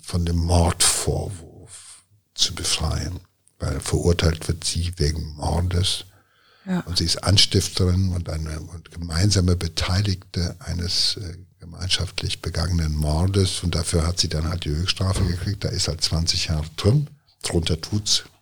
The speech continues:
Speaker 1: drunter geht's nicht, weil es war nicht im Affekt. Es war kein Totschlag im Affekt. Und, äh, durch diesen Code, diese S M S, äh,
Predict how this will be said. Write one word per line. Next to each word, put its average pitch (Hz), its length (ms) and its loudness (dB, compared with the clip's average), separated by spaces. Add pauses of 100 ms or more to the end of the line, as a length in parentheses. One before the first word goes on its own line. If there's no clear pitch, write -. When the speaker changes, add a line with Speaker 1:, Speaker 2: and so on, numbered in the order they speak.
(180)
Speaker 1:
drunter - 360 2
geht's - 300 4
nicht, 135 260 0 (760)
weil 80 120 -4
es - 180 2
war 80 140 -2
nicht 90 340 2
im 98 100 -2
Affekt. - 540 -2 (440)
Es - 120 -20
war - 100 -8
kein 98 320 0
Totschlag 90 460 -2
im 95 140 -6
Affekt. - 440 -8 (1080)
Und, - 560 0
äh, 80 240 4 (720)
durch 85 220 -2
diesen 80 340 -2
Code, 139 480 6 (1000)
diese - 200 -4
S - 160 0
M 80 120 2
S, - 360 -2 (1080)
äh, 87 260 -4